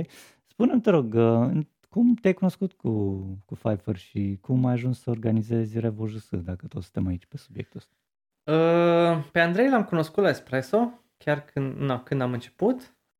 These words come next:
Speaker 2: Uh, mi-a atras, din, na, cumva, din prima l-am remarcat ca o persoană foarte implicată, foarte dornică să share-uie cunoștințe, să își ajute toți colegii să devină mai buni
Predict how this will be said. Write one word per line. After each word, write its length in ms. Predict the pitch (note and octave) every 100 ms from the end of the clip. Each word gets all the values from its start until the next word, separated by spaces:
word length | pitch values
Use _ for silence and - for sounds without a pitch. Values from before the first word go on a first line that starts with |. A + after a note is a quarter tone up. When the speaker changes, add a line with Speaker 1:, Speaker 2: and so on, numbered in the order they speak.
| _
Speaker 2:
Uh, 680 | D3+ D3+ D3+ D3 C#3+ C#3+ C3+
mi-a 160 | C#3+ C#3+
atras, 680 | C#3 E3 D#3+ - - - _ _ _ _
din, 300 | C3+ B2 _ -
na, 240 | C3+ B2+
cumva, 380 | C3+ B2 C#3+ C3+
din 140 | B2+
prima 500 | B2 D3 C3 A#2+ A#2
l-am 480 | A#2+ A#2+ A#2+ A#2+ A#2
remarcat 460 | B2 B2 A#2 - C3
ca 60 | -
o 40 |
persoană 320 | - - C3+
foarte 300 | A#2+ C3+ C3
implicată, 720 | B2 - A#2 C3+ C3+ - B2+ B2
foarte 400 | - C3 - A#2
dornică 540 | A2+ C3 C3 A#2+ A#2+
să 300 | A#2+ B2 A#2
share-uie 1000 | A#2 - - D3 C#3+ C3+ B2+ C3 B2+ A#2+
cunoștințe, 960 | - B2 B2 A#2+ - B2+ B2+ B2 B2 A#2+
să 560 | - - A#2+ B2 B2+ - _ _ _ _ _ _ _
își 240 | - B2 A#2+
ajute 340 | A2 D3 D3
toți 300 | - C3+ -
colegii 520 | C3 B2+ B2+ A#2 A#2+
să 360 | A2+ - A#2+ A#2+
devină 360 | A#2 A#2+ C3
mai 180 | B2+ B2
buni 540 | A#2 B2 B2 A#2+ A#2